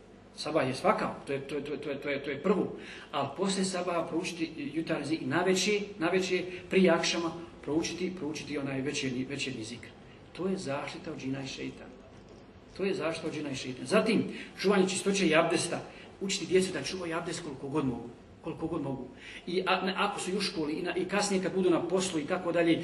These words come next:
i ako su u igri, dijete kad, kad iz-, ona izgleda, kasnije će ono traži samo da, da, da, da, da abdesti ponovo. Zašto? Pa zato što je abdest oružje vjernika, jel? I to, i to te ču-, čuva i štiti. Zatim, da gledanje televizije bude isprogramirano.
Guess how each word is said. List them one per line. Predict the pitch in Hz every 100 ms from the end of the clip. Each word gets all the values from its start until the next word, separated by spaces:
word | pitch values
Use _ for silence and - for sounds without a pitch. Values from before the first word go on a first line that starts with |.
| -
i | 196
ako | 208 196
su | - 202
u |
igri, | 208 208 170 - - - - - - - -
dijete | 208 220 -
kad, | 196 190
kad | 185 196
iz-, | 190 185
ona | 185 185
izgleda, | 190 185 185
kasnije | 190 220 214
će | 202
ono | 196
traži | 185 196 208
samo | - 180 196 180
da, | 160
da, | 165
da, | 147 147 143 -
da, | 151 156
da | 151
abdesti | 143 131 135 131
ponovo. | 123 113 - - - - - - -
Zašto? | 202 220 - - -
Pa | 147
zato | 165 185
što | 180 160
je |
abdest | 185 - -
oružje | 202 190 165
vjernika, | 165 165 123 110 135
jel? | 143 131 - - - - - -
I | 190
to, | 208
i | 208
to | 202
te | 196
ču-, | - -
čuva | - 208 185
i |
štiti. | 151 - 160 - - - - - - -
Zatim, | 139 131 233 - - - -
da | 139
gledanje | 143 196 202 185
televizije | 180 156 165 202 170 160
bude | 143 185
isprogramirano. | 175 131 - 147 131 151 175 170 151 151 139 156 -